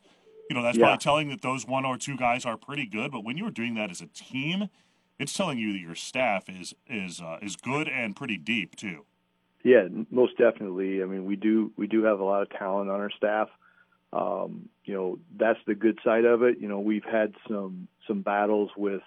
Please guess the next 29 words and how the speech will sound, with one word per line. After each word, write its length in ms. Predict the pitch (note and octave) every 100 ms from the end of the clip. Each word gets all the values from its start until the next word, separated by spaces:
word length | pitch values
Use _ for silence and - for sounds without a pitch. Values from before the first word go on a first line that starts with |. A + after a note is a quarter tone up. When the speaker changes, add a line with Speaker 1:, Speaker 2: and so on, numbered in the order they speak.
| -
Speaker 2:
uh, 240 | F#2 F2 E2+ - _ -
you 80 | G#2+
know, 140 | F#2 - _ -
command, 560 | G#2+ G2+ G#2 G#2 G2+ G2
free 140 | A2+ G#2
bases 420 | G#2 G2+ - F#2+
with 160 | G#2 F#2
wild 240 | G#2 G2 -
pitches, 500 | G#2+ - G#2 G2 F#2 -
those 220 | G#2 G2+
types 300 | - G2+ -
of 80 | F#2+
things 300 | G2+ F#2+ F#2
that 140 | G#2
have 120 | F#2+ -
got 200 | G#2+ G2+
us 80 | F#2
in 100 | -
trouble, 500 | F#2 - A2 G#2 F#2+ - _ - - - _ -
um, 520 | G#2 G2 F#2 F2 F2+ _ _
as, 200 | A2+ G#2+ G2 -
as 180 | G#2 G2 F#2+
we've 220 | G#2 F#2+ - -
had 200 | - A#2+
to 80 | G#2+
go 200 | G2 A2+
with 200 | G#2 -
more 240 | G#2 G#2+
guys, 460 | G2+ G#2+ G#2 G#2 G2